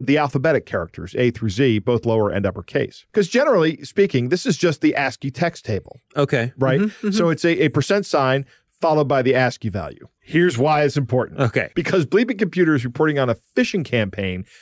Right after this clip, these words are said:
Speaker 1: that is using these two things in conjunction with each other.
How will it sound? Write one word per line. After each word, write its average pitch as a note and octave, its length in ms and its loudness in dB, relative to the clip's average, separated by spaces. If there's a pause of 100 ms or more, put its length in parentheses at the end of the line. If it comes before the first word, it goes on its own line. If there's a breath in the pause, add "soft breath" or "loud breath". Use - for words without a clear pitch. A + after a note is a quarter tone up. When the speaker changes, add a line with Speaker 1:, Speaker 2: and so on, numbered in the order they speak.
(140 soft breath)
Speaker 1:
that B2 100 2
is B2+ 220 2
using G#3+ 520 2
these G3+ 420 0
two G3+ 200 0
things C3+ 640 0
in C3 160 0
conjunction B2 580 -2
with F2+ 140 -2
each F2 160 -12
other. D2 160 -10